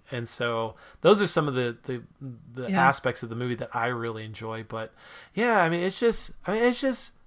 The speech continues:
Speaker 1: it's like a classic romance. I
Speaker 2: Yeah.
Speaker 1: really do enjoy this movie. And like I said before we started recording, I recently watched this just in the last two months, and I'm like, "Wow,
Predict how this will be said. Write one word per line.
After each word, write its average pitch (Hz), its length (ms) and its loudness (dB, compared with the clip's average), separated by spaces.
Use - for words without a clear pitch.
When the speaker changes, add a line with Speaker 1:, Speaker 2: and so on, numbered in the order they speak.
Speaker 1:
it's 247 200 4
like 254 240 6
a 180 80 0
classic 208 520 6
romance. 165 580 0
I 180 120 6
Speaker 2:
Yeah. 226 120 6
Speaker 1:
really 208 280 8
do 175 160 2
enjoy 143 300 0
this 123 200 -6
movie. 120 480 -8
And 139 180 -2
like 151 220 4
I 151 80 4
said 143 260 2
before 139 280 0
we 135 80 -2
started 131 240 0
recording, 123 540 -2
I 143 100 8
recently 147 540 2
watched 139 300 4
this 131 160 0
just 131 180 -2
in 131 60 -6
the 127 80 -4
last 127 240 -2
two 123 140 -6
months, 131 340 0
and 123 120 -4
I'm 127 120 -4
like, 123 180 -2
"Wow, 233 240 4